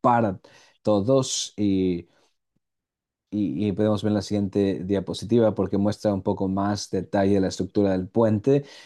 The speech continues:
Entonces, esta es l-, lo que la mayoría de las personas van a ver al entrar a la estación. Eh,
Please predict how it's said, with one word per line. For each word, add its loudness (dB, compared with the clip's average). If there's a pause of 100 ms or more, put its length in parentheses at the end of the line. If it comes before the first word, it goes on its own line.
(100)
Entonces, -2
esta 0
es -6
l-, 0
lo 2
que 0
la 0
mayoría -2
de 0
las -4
personas -6
van 0
a 0
ver 2
al 2
entrar -2
a 0
la -2
estación. -2 (680)
Eh, -4